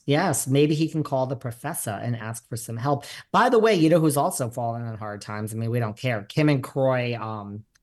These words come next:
they're still trying to figure out whether to foreclose. They're fighting that foreclosure, girl.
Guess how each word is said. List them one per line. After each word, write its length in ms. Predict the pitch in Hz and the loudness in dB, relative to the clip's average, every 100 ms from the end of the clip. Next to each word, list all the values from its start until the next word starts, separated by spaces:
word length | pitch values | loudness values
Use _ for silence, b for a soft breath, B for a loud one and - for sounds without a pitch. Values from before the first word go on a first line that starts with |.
| _ _ _ _ | _ _ _ _
they're 80 | 127 | -4
still 260 | - 147 | 0 0
trying 220 | 143 143 139 | 2 0 -2
to 60 | |
figure 220 | 117 131 127 | -2 -2 -2
out 240 | 120 120 | -2 -4
whether 240 | 123 120 | -6 -4
to 100 | 117 | -6
foreclose. 520 | 120 127 117 - 120 117 | -8 -6 -8 -6 -6 0
They're 160 | 143 | 0
fighting 460 | - - 135 170 170 | 0 -2 -2 -2 -4
that 200 | 170 - | -4 -4
foreclosure, 540 | 151 143 147 151 127 | -4 -4 -4 -6 -6
girl. 280 | 107 92 92 | -10 -12 -14